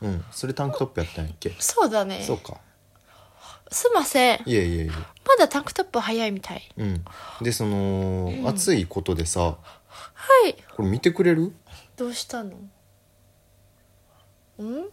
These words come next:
Speaker 1: これ。
Speaker 2: ニキビ？
Speaker 1: ニキビ。
Speaker 2: 汗？ニキビってこと？
Speaker 1: いや、あのー、俺、汗やと思ってた部分と、もう一個あって。
Speaker 2: うん。
Speaker 1: あのね、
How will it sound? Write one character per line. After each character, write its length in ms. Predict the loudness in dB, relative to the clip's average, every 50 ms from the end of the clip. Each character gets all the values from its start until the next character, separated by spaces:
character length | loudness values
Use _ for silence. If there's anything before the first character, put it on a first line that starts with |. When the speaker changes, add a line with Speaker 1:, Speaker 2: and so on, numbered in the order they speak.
| _ _
Speaker 1:
こ 160 | -2 0 0
れ。 200 | 0 0 -2 -4 -6 -4
Speaker 2:
ニ 140 | -4 -4 -2 -2
キ 100 | -4 -6
ビ？ 300 | -4 -6 -10 -10 -8 -2
Speaker 1:
ニ 100 | -2 -2 -2
キ 140 | -2 -4
ビ。 160 | -4 -4 -4 -6 -8 -18 -20 -20 -20 -20 _ _ _ -6 -6 -6 -4 _
Speaker 2:
汗？ 280 | -6 -4 -4 4 6 8 8 8 8 6 2 -16 _ _ _ _ _ -8
ニ 60 | -8 -4
キ 140 | -4 -6
ビ 100 | -6 -6
っ 20 | -10
て 100 | -12 -14
こ 60 | -14
と？ 300 | -14 -12 -10 -10 -10 -10 -14 _ _ _ _
Speaker 1:
い 40 | 2
や、 140 | 2 2 4 4
あ 120 | 2 4 4
の 80 | 4 4
ー、 360 | 4 4 4 4 4 2 2
俺、 200 | 2 2 0 0
汗 340 | -2 -2 0 0 2 4 4
や 100 | 4 4
と 140 | 4 0 0
思 160 | 0 0 -2
っ 40 | -4 -8 -18 -20 -20 -20 -20 -20 -20 -20 -4
て 140 | -4 -2 0
た 280 | 0 0 0 0 0 -4 -10 -20 -20 -14 -10
部 160 | 4 6 6 8
分 240 | 8 6 6 4
と、 380 | 2 4 6 8 8 8 6 4 0 -4 -4 -4 -4 -12 -6 -4 0 4
も 140 | 6 6
う 40 | 6
一 140 | 6 2 -2
個 140 | -2 0 0
あ 20 | 0
っ 40 | 0 -8 -16 -14 -4
て。 200 | -4 -4 -4 -4 -12 -20 _ _ -2
Speaker 2:
う 240 | -2 -2 0 -2 -4
ん。 160 | -6 -10 -16 _ _ _ _ _ _ -20 _ _ -12 -12 -10 -14 -8 -8 -6 -6 -6 -8 -10 -14 -18 -20 _ _ -20 -20 -6
Speaker 1:
あ 80 | -2 0
の 80 | 2 2
ね、 420 | 4 4 4 4 2 0 -2